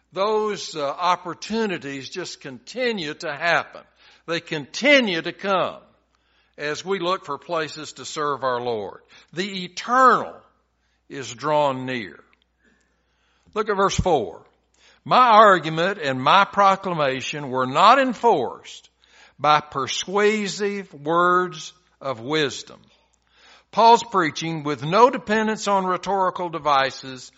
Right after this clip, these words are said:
was enforced. By what? This is the key. By a manifestation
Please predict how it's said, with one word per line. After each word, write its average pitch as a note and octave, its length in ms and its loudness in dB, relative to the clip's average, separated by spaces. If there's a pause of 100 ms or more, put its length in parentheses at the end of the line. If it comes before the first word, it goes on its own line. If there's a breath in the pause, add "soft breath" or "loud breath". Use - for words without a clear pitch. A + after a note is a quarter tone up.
(260 soft breath)
was D3 240 -4
enforced. D#3 800 -4
By D#3+ 160 2
what? G3 440 2 (580)
This D3+ 180 -12
is F3 120 -16
the F3 100 -8
key. G#2 400 -10 (580 soft breath)
By D3+ 360 0
a C#3 80 -6
manifestation D#3 1400 -4